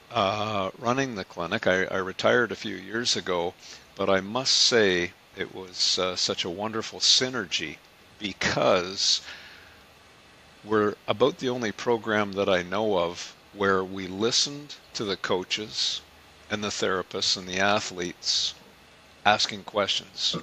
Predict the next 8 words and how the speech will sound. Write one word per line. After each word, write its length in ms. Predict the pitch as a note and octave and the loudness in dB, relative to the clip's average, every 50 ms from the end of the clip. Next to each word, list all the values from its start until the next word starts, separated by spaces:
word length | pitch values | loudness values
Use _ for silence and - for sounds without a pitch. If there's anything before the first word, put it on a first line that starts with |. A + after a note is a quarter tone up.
| - F3 | -6 -8
<clears throat> 160 | - - - | -10 -4 -4
And 160 | A2 A2 G#2 | -4 -2 2
when 180 | G#2+ A2 A2 A2 | 2 2 2 2
we 140 | G#2+ G2+ - | -2 -6 -4
couldn't 480 | - - - D3 D#3 D3+ C#3 - - | -4 -2 -2 -2 -2 -4 -10 -6 -2
answer 400 | B2+ A#2 A#2+ A#2+ - - A#2+ A2 | -2 0 0 0 0 0 0 -2
their 200 | F#2+ G2 F#2+ F#2 | -4 -4 -8 -8
question, 640 | - - - A#2 A2+ A#2+ - - - G2 F2 F2+ F#2 | -10 -6 0 0 2 4 4 2 0 -2 -6 -12 -16